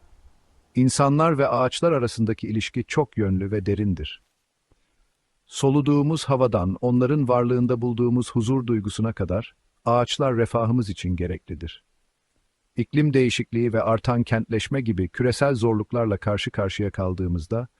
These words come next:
ağaçların yaşamımızdaki hayati rolünü anlamak her zamankinden daha önemlidir. Mevcut ormanları koruyarak,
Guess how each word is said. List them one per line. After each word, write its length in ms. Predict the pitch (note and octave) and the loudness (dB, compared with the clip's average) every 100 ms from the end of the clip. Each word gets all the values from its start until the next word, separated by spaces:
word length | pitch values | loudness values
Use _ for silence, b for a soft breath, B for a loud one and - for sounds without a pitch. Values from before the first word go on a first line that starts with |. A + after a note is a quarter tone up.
| _ _ _ _ _ - | _ _ _ _ _ 0
ağaçların 540 | A#2+ C3 - C#3 D3+ | 2 2 2 0 0
yaşamımızdaki 800 | C#3 A#2 B2 A#2+ A#2 G2+ A#2 A#2 | 2 0 2 2 2 0 -2 -2
hayati 480 | F#2 A2+ A2+ - C#3 | 0 2 2 0 0
rolünü 340 | A2+ A2 A2 | 0 2 0
anlamak 460 | F#2+ F#2+ F#2 F#2 - | 0 0 0 -2 -6
her 180 | - C#3 | -2 0
zamankinden 680 | A2 G2 F#2+ - F#2 F#2+ F#2 | 0 0 0 -2 -2 -2 0
daha 220 | G2+ A2 | 0 -2
önemlidir. 640 | F2+ D#2 C#2+ C#2 C#2+ - _ _ _ _ _ _ _ _ - - _ - | -2 -4 -6 -8 -12 -14 _ _ _ _ _ _ _ _ -20 -20 _ 0
Mevcut 400 | A2+ A#2+ C3+ F3+ | 2 4 2 2
ormanları 560 | C3+ C3 B2+ B2+ B2 B2 | 4 4 4 4 2 0
koruyarak, 760 | - A#2+ B2 A2+ G#2+ - - | 0 0 2 0 -2 -6 -16